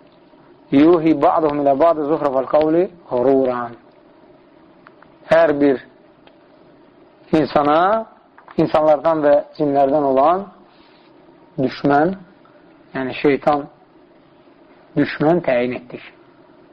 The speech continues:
Hər bir insanın yanında cinlərdən də olan, insanlardan da olan Şeytan ola bilər. O nə vaxt insana düşmən olur? O vaxt ki, səni Allaha qarşı üsyan etməyə təhrik edir.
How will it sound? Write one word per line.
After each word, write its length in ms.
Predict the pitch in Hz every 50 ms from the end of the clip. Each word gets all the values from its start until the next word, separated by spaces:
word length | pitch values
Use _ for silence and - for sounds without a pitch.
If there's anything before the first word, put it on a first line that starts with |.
| _ - _ _ _ _ _ _ _ _ _ _ _ - - _ -
Hər 220 | - - 190 208 208 196
bir 100 | 196 170 160
insanın 340 | 151 139 - 151 156 165 175
yanında 500 | 165 160 151 147 143 139 139 143 151 160 170 175 180 180 - - - _ _ _ _ _ - _ _ _ _ _ _ _ _ _ _ _ _ -
cinlərdən 540 | - 156 160 156 151 151 147 143 175 170 160
də 60 | 143 135 127
olan, 240 | 135 135 147 165 185 185 - - - _ _ -
insanlardan 600 | 156 127 - 151 143 143 143 135 147 165 156 143
da 40 | 139
olan 260 | 131 131 143 156 165 170 - - - _ _ _ _ _ _ -
Şeytan 440 | - - - 131 117 117 160 147 135
ola 140 | 127 123 120 113
bilər. 220 | 113 113 104 - - - _ _ _ _ _ - - - _ _ -
O 100 | 175 180
nə 80 | 202 226
vaxt 200 | 262 214 - -
insana 300 | 175 139 - 151 143 139 131
düşmən 300 | 120 - - 135 123 117 113
olur? 160 | 110 110 - - _ _ _ _ - - - _ _ -
O 100 | 170 170
vaxt 240 | 175 160 - - -
ki, 80 | 147 - -
səni 360 | - - 139 147 151 156 170 190 208 214 208 208 - - - - _ _ _ _ _ _ _ _
Allaha 460 | 170 151 147 143 143 147 139 147 170 160
qarşı 340 | 147 151 143 135 - - 175
üsyan 420 | - 147 - - - 170 156 151 143 139
etməyə 420 | - - 139 127 123 131 139 156 165 196 196 - - _ _ _ - - - - _ _ _ _ _ _ - -
təhrik 320 | - 147 139 139 135 123
edir. 220 | 131 117 107 110